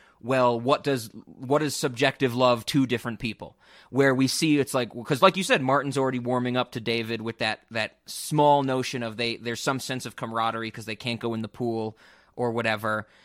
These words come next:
It, it would have been nice to maybe use that as an addition to the, these themes and concepts. And,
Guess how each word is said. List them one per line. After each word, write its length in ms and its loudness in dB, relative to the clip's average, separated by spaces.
It, 180 4
it 140 8
would 160 4
have 80 2
been 100 0
nice 280 2
to 280 -4
maybe 260 -2
use 300 -4
that 180 0
as 140 -2
an 80 -2
addition 400 -2
to 380 -4
the, 260 -6
these 220 -4
themes 340 -2
and 80 -8
concepts. 800 -6
And, 220 0